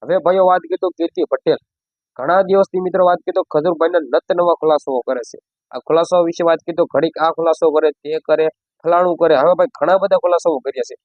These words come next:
આની અંદર ખજૂરભાઈના પર્સનલ લાઈફના બધા ખુલાસાઓ કરવામાં આવ્યા છે. હવે પર્સનલ લાઈફમાં મિત્રો આપણે કોઈ પણને ટાર્ગેટ ન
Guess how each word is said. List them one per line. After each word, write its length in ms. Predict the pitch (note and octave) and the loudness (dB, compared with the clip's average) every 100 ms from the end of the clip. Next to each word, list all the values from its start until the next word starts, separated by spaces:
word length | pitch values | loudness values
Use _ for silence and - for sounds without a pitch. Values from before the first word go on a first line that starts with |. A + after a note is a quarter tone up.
| _ _ _ - | _ _ _ -6
આની 260 | E3 G#3 G3+ | -2 2 2
અંદર 220 | G3+ F3 _ _ _ _ - | 2 0 _ _ _ _ -8
ખજૂરભાઈના 540 | D3 G3 F3+ G3+ G3+ - | -4 -2 0 2 2 2
પર્સનલ 400 | F3+ F3+ G#3 G3 | -2 2 2 2
લાઈફના 360 | F#3 F#3 G3 E3+ | 0 -2 -2 0
બધા 200 | F3 E3 | 0 0
ખુલાસાઓ 360 | D3+ D3+ D#3 C#3 | 0 0 2 0
કરવામાં 340 | C#3 C3+ A#2 | 0 -2 0
આવ્યા 180 | A#2+ A#2+ | -2 -2
છે. 60 | - _ _ _ | -6 _ _ _
હવે 200 | - D#3 F3 | -2 0 2
પર્સનલ 400 | - D3+ D#3 G3 F3+ | 0 -2 0 0 2
લાઈફમાં 320 | F3 F3 F3 | 2 2 -2
મિત્રો 160 | E3+ F3+ | 0 0
આપણે 200 | D#3+ E3+ | 2 0
કોઈ 220 | - D3 D#3+ | 2 0 2
પણને 200 | F3 E3 | 0 0
ટાર્ગેટ 380 | D3+ D#3+ D#3+ | 0 -2 -4
ન 80 | - | -2